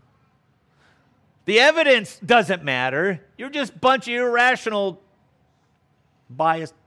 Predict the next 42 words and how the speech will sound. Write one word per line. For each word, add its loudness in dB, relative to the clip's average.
folks. -10
And -12
then -8
he -6
says -8
this. -12
He -8
says -8
this. -8
And -10
wait -2
a -6
minute. -14
"You -8
don't 0
know -4
where -2
he's -4
from, -4
but -6
he -4
opened -6
my -4
eyes." -6
Well, -14
let, -8
let -4
me -8
give -4
you -6
a -6
good, -6
some -14
theology -2
here, -6
all -4
you -10
guys -4
that -14
supposedly -8
know -8
it. -18